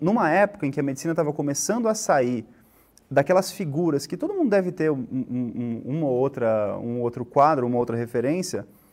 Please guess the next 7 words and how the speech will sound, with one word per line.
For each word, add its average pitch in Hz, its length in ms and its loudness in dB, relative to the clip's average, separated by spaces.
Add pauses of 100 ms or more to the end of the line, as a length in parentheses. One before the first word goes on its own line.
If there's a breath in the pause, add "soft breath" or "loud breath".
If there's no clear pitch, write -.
(140)
se - 200 -6
fazia 156 320 4
cirurgia 127 720 2 (880)
com 117 200 -2
faca, 123 680 0
sem 135 260 -4
anestesia, 120 880 0